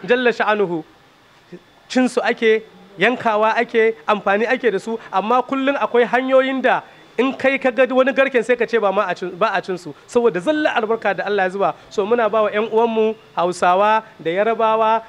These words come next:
da Nufawa da Inyamurai da duk yarurruka da Fulani wanda suke zuwa neman albarka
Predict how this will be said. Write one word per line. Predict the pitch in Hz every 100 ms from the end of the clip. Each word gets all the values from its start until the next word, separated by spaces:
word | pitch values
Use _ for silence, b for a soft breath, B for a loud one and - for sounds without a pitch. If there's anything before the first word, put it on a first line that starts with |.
| -
da | 170
Nufawa | 196 226 226 226 226 226 - 170
da | 180
Inyamurai | 180 185 185 180 202 220 233 - -
da | 180
duk | 185 -
yarurruka | 254 269 277 285 285 226 196
da | 208
Fulani | 311 302 240 226 220 B 190
wanda | 277 269
suke | 214 254 247
zuwa | 226 262 233
neman | 208 247 247 254 254 -
albarka | 196 202 190 277 294 269 233